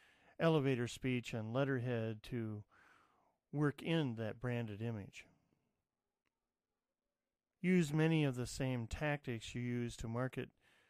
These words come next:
your business to market yourself as an expert in your industry. For more information about how you can establish yourself as an expert in your market,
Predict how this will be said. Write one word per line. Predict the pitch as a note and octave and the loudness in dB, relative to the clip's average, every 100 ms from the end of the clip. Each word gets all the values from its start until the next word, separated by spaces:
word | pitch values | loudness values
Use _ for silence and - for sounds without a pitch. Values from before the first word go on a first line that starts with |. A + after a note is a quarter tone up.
| _ _ _ _ _ _ - | _ _ _ _ _ _ 2
your | D3+ | 2
business | B2+ D3 C#3 C#3+ C#3 | 4 2 2 0 -2
to | - B2+ A#2 | -4 -2 -2
market | A#2+ C3 - - | 0 -2 -2 -8
yourself | A#2+ - G3 D3 - - B3 | -8 -2 0 0 -2 -12 -12
as | B2 A#2+ | -10 -8
an | A#2+ | -8
expert | A#2 - - A#2+ - | -8 -10 -10 -10 -8
in | E3 E3 | -4 -2
your | A#2+ A2+ | -2 -4
industry. | C3+ A#2 - - - _ _ _ _ _ _ _ _ _ _ _ _ _ _ _ _ _ _ _ _ _ _ _ _ _ _ _ _ _ _ _ - | -6 -6 -10 -16 -20 _ _ _ _ _ _ _ _ _ _ _ _ _ _ _ _ _ _ _ _ _ _ _ _ _ _ _ _ _ _ _ -2
For | F#3 | 2
more | F#3 A3+ | 4 6
information | A#3 - D#3 D#3+ - | 4 4 2 2 2
about | C3+ B2 A#2 A2 | 0 0 -2 -4
how | B2+ | -6
you | A#2 C#3+ G3 | -2 0 0
can | - B2 | -2 -6
establish | A2 - A#2 A#2 G#2+ | -6 -6 -6 -6 -8
yourself | A#2+ A2+ - A#2 - | -10 -10 -6 -6 -6
as | A2+ A#2 | -10 -6
an | B2+ | -6
expert | C#3 - C3 | -6 -8 -10
in | A2+ | -8
your | G#2+ | -8
market, | B2 C3 A2+ | -6 -6 -8